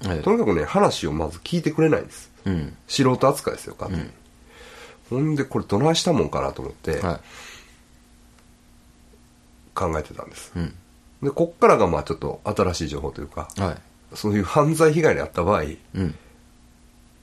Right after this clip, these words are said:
Speaker 2: こうなるんですよっていう
Speaker 1: うん。
Speaker 2: 情報を、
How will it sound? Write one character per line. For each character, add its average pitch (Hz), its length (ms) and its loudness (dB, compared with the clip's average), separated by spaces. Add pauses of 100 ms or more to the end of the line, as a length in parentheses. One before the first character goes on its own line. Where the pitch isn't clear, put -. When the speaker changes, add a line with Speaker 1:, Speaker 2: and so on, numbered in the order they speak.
(140)
Speaker 2:
こ 185 220 4
う - 20 6
な 131 80 6
る 104 80 2
ん 123 140 0
で 78 100 -2
す - 160 -4
よ 87 180 -4
っ - 180 -20
て 76 80 -8
い 85 100 0
う 107 300 0 (140)
Speaker 1:
う 113 80 0
ん。 80 200 -2
Speaker 2:
情 143 260 4
報 143 320 6
を、 156 60 2